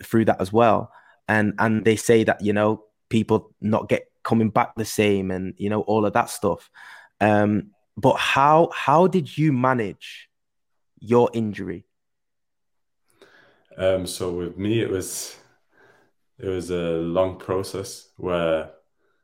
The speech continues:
Speaker 2: so I had tendonitis in both my knees.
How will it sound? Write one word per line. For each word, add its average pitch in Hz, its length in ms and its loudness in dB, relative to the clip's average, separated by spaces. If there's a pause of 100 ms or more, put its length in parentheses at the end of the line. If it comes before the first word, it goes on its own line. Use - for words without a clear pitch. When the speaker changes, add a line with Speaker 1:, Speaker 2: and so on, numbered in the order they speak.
(560)
Speaker 2:
so 92 180 -2
I 98 160 6
had - 340 2
tendonitis 92 680 -4
in 87 100 -6
both 92 240 -6
my 85 160 -8
knees. 82 380 -10